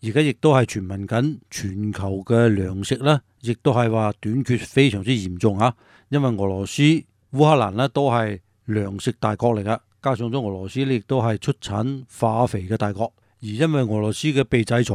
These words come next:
啦，所以普京而家喺度反撲緊嘅。咁啊，一而再，再而三咧講緊化肥嘅出口咧，佢都要去限制㗎下。咁啊，如果限制咗化肥嘅出口嘅話咧，可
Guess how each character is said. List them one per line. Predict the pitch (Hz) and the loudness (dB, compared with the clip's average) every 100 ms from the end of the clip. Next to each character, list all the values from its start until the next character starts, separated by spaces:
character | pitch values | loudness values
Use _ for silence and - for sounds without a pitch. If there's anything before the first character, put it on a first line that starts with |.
| 101 | 0
啦， | 139 139 _ _ _ | 0 0 _ _ _
所 | - | 2
以 | 147 | 2
普 | - 113 117 | 2 -2 0
京 | 151 110 | 0 0
而 | |
家 | 101 135 127 | 0 2 4
喺 | |
度 | 123 | 2
反 | 107 104 120 | -2 -2 0
撲 | 113 110 | 0 0
緊 | 107 | -2
嘅。 | 120 117 - _ _ _ - | 0 -2 -4 _ _ _ -4
咁 | 147 | 0
啊， | 135 | 2
一 | |
而 | 170 127 107 | 2 -2 -4
再， | 92 123 | 2 2
再 | 110 123 | 4 2
而 | 113 98 | 2 2
三 | 131 147 | 2 2
咧 | 151 | 2
講 | 113 120 120 | 0 -2 -2
緊 | 117 147 - _ _ - | 0 0 -4 _ _ -2
化 | 117 127 | 2 2
肥 | 120 98 | 2 -2
嘅 | 110 | -2
出 | 143 | 0
口 | 117 113 | 0 2
咧， | 139 135 _ | 2 0 _
佢 | - 117 | 2 6
都 | 156 | 8
要 | 120 117 | 8 4
去 | 98 | 2
限 | 110 98 | -2 -2
制 | 104 | -2
㗎 | 104 104 | 0 2
下。 | 120 | 0
咁 | - 127 | 0 0
啊， | 127 104 | 0 2
如 | |
果 | 127 147 | 4 4
限 | 135 117 | 4 2
制 | 123 | 2
咗 | 123 156 | 4 2
化 | - 113 123 | 2 -2 -2
肥 | 107 95 | -4 -4
嘅 | |
出 | 107 | 0
口 | 127 120 | 2 2
嘅 | 123 | 2
話 | 113 | 4
咧， | 147 - _ _ | 2 0 _ _
可 | - | -4